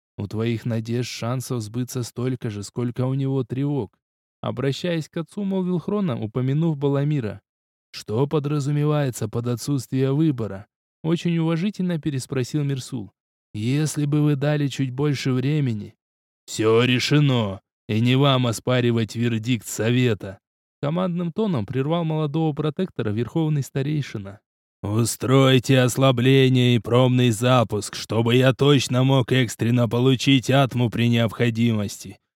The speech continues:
А дальше можете дотянуть до крайнего срока. Основная переброска энергии на Дроду не позднее земного года до парада,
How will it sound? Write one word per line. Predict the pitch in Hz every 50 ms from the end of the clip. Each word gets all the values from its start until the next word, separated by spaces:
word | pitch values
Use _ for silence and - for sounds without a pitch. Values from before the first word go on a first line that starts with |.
| _ _ _ -
А | 98 107 107
дальше | 101 117 127 127 123 117 - - 120
можете | 120 123 127 123 107 117 113 - 127
дотянуть | 117 120 127 110 - 120 127 135 139 135 120
до | 110 117 117
крайнего | - - 117 123 127 131 127 127 123 123 123
срока. | 110 - 123 127 127 123 110 - - 101 90 - _ _ _ _ _ -
Основная | - 104 107 - - 110 113 117 120 123 123 123 123 120
переброска | 107 113 107 117 123 117 120 120 127 127 117 - - 117 120
энергии | 120 123 127 127 123 117 104 110 120 123
на | 123 123 120
Дроду | 113 107 107 127 135 127 110 110 104 101
не | 104 113 117
позднее | 104 120 120 120 104 107 120 131 135 131 120
земного | 104 110 131 139 135 135 135 131 131 131
года | 123 113 143 151 139 120 117 113
до | 107 113 110
парада, | - 120 117 117 113 113 107 101 98 98 95